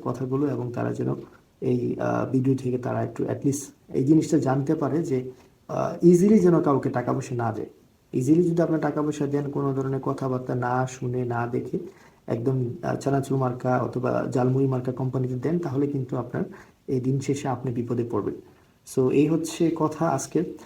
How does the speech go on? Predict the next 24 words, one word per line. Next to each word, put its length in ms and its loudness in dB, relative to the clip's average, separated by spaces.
এবং, 420 0
আহ, 320 2
আবারও 360 4
বলছি, 360 0
বাংলাদেশে 520 -2
যেই, 360 0
আহ, 340 -4
স্টুডেন্টগুলো 840 0
মানে 260 -2
তাদের 340 -2
অকাতরে 440 -2
যারা 200 -2
জীবন 340 -2
দিয়েছে, 560 0
এই 180 6
সময়ের 460 2
মুক্তিযোদ্ধা 680 0
যারা, 320 0
আহ, 340 -2
আল্লাহ 200 2
যেন 180 2
তাদের 460 2
প্রত্যেকটা 480 -2
প্রাণের, 460 0